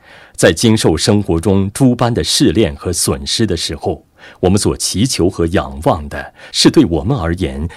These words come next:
永远不会失去的那一位，他是不变的上帝，他的爱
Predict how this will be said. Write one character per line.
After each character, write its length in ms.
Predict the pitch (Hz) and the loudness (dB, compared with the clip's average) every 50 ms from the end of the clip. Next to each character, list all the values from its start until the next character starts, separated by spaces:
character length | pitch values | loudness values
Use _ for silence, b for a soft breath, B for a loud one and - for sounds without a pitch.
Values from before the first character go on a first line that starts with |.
| B B | B B
永 200 | 110 104 120 180 | 2 4 4 6
远 160 | 180 143 82 71 | 4 4 2 2
不 120 | - 95 | -2 -2
会 140 | 90 123 90 | 0 0 -2
失 300 | - - - - 131 131 | -2 0 2 2 2 2
去 240 | - - 170 - - | 2 0 0 0 0
的 260 | - 76 - - _ - | -2 -8 -12 -12 _ -2
那 220 | 117 120 92 78 71 | -2 -2 -2 -4 -12
一 160 | 69 69 67 | -12 -12 -10
位， 260 | 67 71 110 87 - _ _ _ _ b b b b | -2 -2 -2 -2 -2 _ _ _ _ b b b b
他 180 | b - 107 92 | b -2 -2 0
是 320 | 95 - - 98 - - - - | 0 0 -2 -2 -4 -6 -10 -10
不 240 | - 90 78 90 104 | -6 -4 0 0 2
变 240 | - 196 151 82 | 4 2 2 2
的 120 | 80 80 78 | -2 -8 -6
上 360 | - - 147 110 85 76 73 76 | -2 0 0 0 0 -4 -10 -6
帝， 240 | - 120 117 80 - _ _ _ _ B B B B B B _ | -2 -2 -2 -2 -2 _ _ _ _ B B B B B B _
他 180 | - - 87 | -4 -4 -2
的 120 | 87 - - | -2 -2 -4
爱 280 | - - - 80 78 | -4 -4 -6 -6 -6